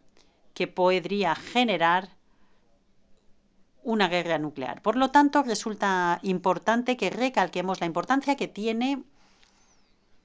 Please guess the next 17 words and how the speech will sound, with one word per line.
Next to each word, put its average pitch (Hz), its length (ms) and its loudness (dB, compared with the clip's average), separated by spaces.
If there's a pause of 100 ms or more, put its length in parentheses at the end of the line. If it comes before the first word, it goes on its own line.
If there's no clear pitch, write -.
(440)
que 220 420 2 (420)
la 196 260 2
C 254 180 -4
D 254 180 2
sea 262 680 0 (1700)
el 254 180 6
único 311 460 8
foro 254 760 2
en 208 220 -2
el 226 420 -2
que 190 180 0
negociar 185 1000 -2
el 160 260 -4
tema 160 260 -2
del 151 200 -4
desarme, 135 580 -6
porque 202 760 -4